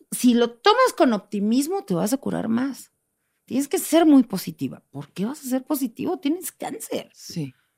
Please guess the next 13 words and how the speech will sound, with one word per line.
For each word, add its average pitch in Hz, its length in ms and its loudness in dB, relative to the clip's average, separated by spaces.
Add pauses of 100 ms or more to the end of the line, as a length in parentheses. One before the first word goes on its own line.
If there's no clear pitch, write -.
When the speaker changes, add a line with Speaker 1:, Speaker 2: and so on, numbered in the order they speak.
(480)
Speaker 2:
sí. - 380 -16 (100)
Speaker 1:
O 202 40 -8
sea, 226 360 -2 (320)
lo 196 140 -6
único 277 300 2
positivo 233 520 -2
es 277 140 0
tu 285 80 -4
estudio. 240 540 -2
O 208 120 2
sea, 220 240 4
nada 220 260 4
más 269 260 6